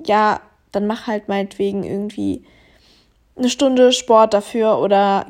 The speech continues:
geh eine halbe Stunde bis Stunde spazieren und erhöhe somit deinen Kalorienbedarf, anstelle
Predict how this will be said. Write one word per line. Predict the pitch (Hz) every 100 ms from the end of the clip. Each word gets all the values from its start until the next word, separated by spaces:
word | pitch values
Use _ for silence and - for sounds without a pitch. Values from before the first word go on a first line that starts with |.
| -
geh | 226 214
eine | - 214 214
halbe | 240 226
Stunde | 233 247 226
bis | 214 226
Stunde | 233 226
spazieren | 226 214 208 - 254 240
und | 120 202 202 - - _ -
erhöhe | 233 254 254
somit | 240 302 277 208
deinen | 202 208
Kalorienbedarf, | 214 202 202 208 196 190 185 208 262 - _
anstelle | - 214 208 220 - 208 220 226 220